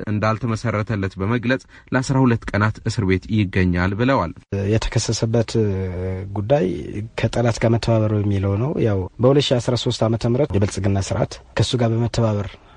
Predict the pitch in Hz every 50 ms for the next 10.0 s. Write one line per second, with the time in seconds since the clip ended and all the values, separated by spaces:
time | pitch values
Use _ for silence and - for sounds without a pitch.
0 | - - - - 127 127 113 - - 123 127 - - 113 98 90 - - 113 117
1 | 113 - - 110 104 - 110 101 104 - - 160 - - - - - - - 104
2 | 107 110 107 107 107 - - 117 113 104 - - 113 107 107 98 95 104 104 -
3 | - - - 101 95 98 95 - - - 101 98 98 95 95 - - 98 101 110
4 | - - 95 - - 92 87 87 92 - - - - - - 123 135 - 170 151
5 | 165 165 165 165 - - 160 160 160 160 156 - 147 151 143 - - - - 101
6 | 90 107 - - - 123 120 - 113 107 104 107 107 107 107 - 110 110 110 110
7 | - - 101 107 104 - 110 107 - - 104 104 101 98 98 101 98 - - -
8 | - - - - - - 101 101 101 95 - 110 104 101 98 95 95 90 92 92
9 | 98 101 92 - - - 104 - - 92 87 - - 92 - - 98 104 107 -